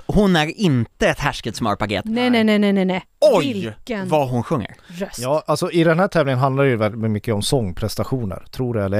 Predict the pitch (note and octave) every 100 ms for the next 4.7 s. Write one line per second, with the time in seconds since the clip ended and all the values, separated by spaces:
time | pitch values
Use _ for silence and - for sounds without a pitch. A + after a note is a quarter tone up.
0 | G2+ G#2 - - B2 B2+ C3+ A#2+ - G#2+
1 | G#2 F#2+ G2+ A#2 A#2+ C3+ - B2+ A2 -
2 | - A2+ G#2+ B2+ A2 F2 A2 A2 G2 -
3 | F#2+ C#3 G#2 F2 B2 G#2 - - - -
4 | - - - - - C3